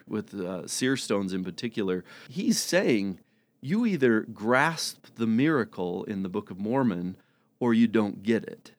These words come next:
Now, the Moroni's promise is, is just draped with that kind of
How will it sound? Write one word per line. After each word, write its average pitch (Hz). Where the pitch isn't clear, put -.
Now, 117
the 113
Moroni's 117
promise 104
is, 92
is 92
just 98
draped 98
with 95
that 98
kind 92
of 87